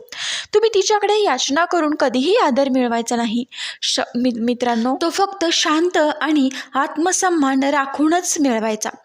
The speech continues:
मित्रांनो, जेव्हा तुम्ही तिच्यापासून भावनिकरित्या दूर जाता, तेव्हा तिला, तिला आतून हा संदेश मिळतो की हा पुरुष इतरांपेक्षा वेगळा आहे. मित्रांनो, तो मला, म्हणजे तिला असं वाटतं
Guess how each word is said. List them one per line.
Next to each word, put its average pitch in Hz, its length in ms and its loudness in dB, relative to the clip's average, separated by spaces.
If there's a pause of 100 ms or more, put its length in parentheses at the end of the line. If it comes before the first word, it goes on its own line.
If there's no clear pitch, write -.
(340)
मित्रांनो, 349 600 0
जेव्हा 330 320 2
तुम्ही 415 200 0
तिच्यापासून 403 500 0
भावनिकरित्या 339 640 2
दूर 330 220 2
जाता, 370 360 0 (240)
तेव्हा 285 220 0
तिला, 285 360 0 (220)
तिला 427 160 2
आतून 403 380 2
हा 403 200 2
संदेश 330 580 2
मिळतो 320 560 -2
की 311 80 -2
हा 277 160 0
पुरुष 269 480 -2 (380)
इतरांपेक्षा 403 880 0
वेगळा 302 400 0
आहे. 277 300 0 (500)
मित्रांनो, 415 720 0 (320)
तो 415 220 2
मला, 294 260 0 (140)
म्हणजे 302 200 0
तिला 415 280 2
असं 415 220 -2
वाटतं 302 500 0